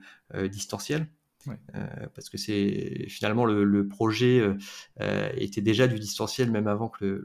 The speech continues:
Speaker 1: le covid arrive. Ça a accéléré les choses pour nous. Heu, ça a accéléré parce que ça nous a permis de nous assurer que le modèle était viable, que, heu, les
Speaker 2: C'était
Speaker 1: étudiants
Speaker 2: la, la bonne
Speaker 1: pouvaient
Speaker 2: idée au
Speaker 1: l'app-,
Speaker 2: bon moment, du coup.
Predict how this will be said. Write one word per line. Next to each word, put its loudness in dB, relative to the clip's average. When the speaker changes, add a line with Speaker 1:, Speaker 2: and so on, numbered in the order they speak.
Speaker 1:
le -14
covid -4
arrive. 0
Ça 0
a 6
accéléré 2
les 0
choses 0
pour -4
nous. -6
Heu, 2
ça -6
a -2
accéléré -2
parce -12
que 0
ça -4
nous 2
a 4
permis 2
de -4
nous -2
assurer -2
que -6
le 0
modèle 2
était 0
viable, 0
que, -2
heu, 2
les -2
Speaker 2:
C'était -4
Speaker 1:
étudiants 2
Speaker 2:
la, 2
la -2
bonne 6
Speaker 1:
pouvaient -
Speaker 2:
idée 8
au 10
Speaker 1:
l'app-, 2
Speaker 2:
bon 4
moment, 2
du -4
coup. -12